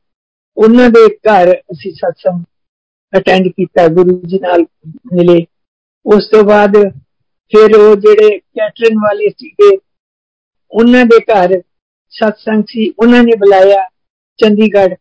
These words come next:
ਉਹਨਾਂ ਦੇ ਸਤਸੰਗ ਹੋਣ ਲੱਗ ਗਿਆ।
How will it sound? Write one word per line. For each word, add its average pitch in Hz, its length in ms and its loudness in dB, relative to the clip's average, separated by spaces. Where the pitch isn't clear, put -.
ਉਹਨਾਂ 240 300 2
ਦੇ 220 260 2
ਸਤਸੰਗ 202 640 -6
ਹੋਣ 202 340 -12
ਲੱਗ 196 180 0
ਗਿਆ। 190 260 0